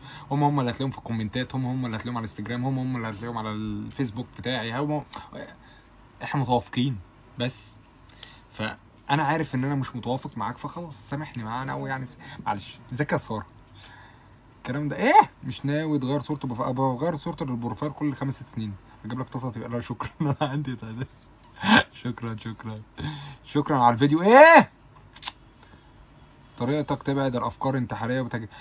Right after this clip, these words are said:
<clears throat> انا جو ال-، جو الانتحارات انا م-،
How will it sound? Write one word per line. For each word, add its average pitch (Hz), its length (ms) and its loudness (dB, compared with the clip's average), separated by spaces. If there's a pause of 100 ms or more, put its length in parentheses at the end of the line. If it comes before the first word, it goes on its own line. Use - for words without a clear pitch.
(220)
<clears throat> - 2000 -2
انا 139 140 2
جو 180 280 2
ال-، 113 800 -2
جو 147 180 2
الانتحارات 147 500 -2 (120)
انا 139 100 -4
م-، 123 180 -4